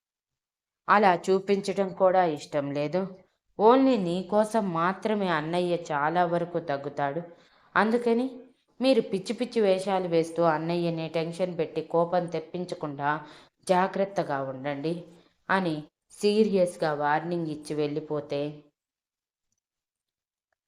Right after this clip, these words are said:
శక్తి, మహి ఒకరి మొహాలు ఒకరు చూసుకొని భుజాలు ఎగరేసి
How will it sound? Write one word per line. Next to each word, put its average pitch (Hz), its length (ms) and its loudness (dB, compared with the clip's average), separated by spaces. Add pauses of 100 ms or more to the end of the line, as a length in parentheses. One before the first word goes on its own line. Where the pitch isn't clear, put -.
(400)
శక్తి, 214 380 0 (100)
మహి 165 360 -2 (100)
ఒకరి 160 300 2
మొహాలు 151 440 -4
ఒకరు 147 340 -4
చూసుకొని 160 560 -4
భుజాలు 151 440 0
ఎగరేసి 147 560 -6